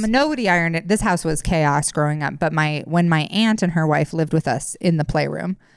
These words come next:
Speaker 2: uh, they had a lot of ironing, and I got paid a nickel
Speaker 1: Ooh.
Speaker 2: per thing that I ironed. And so I would kinda do the same thing where I would set up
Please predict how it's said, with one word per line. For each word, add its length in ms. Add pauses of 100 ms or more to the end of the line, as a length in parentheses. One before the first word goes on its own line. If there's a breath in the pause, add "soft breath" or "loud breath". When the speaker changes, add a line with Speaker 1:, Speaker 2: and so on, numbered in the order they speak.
(260 soft breath)
Speaker 2:
uh, 580 (440)
they 720
had 320
a 60
lot 180
of 60
ironing, 720
and 300
I 300
got 160
paid 300
a 100
nickel 800
Speaker 1:
Ooh. 640
Speaker 2:
per 400
thing 380
that 100
I 200
ironed. 640 (360 soft breath)
And 240
so 200
I 200
would 120
kinda 180
do 100
the 80
same 240
thing 180
where 100
I 60
would 160
set 220
up 180